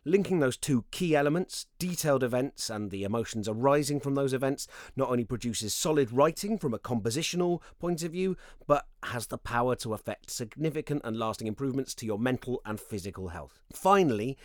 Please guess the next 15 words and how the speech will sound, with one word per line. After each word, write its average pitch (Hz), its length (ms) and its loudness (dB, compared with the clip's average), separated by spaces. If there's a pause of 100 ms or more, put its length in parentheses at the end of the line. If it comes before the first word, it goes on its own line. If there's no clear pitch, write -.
(220)
in 110 140 -4
week 147 240 0
six, - 320 2
you 165 80 -4
did 139 140 -6
some 143 160 0
intensive 180 580 0
training 143 420 2
on 131 240 4
metaphors 143 520 2
and 131 100 0
similes. 98 340 -4
You 120 80 2
learned 127 200 4
why 120 220 0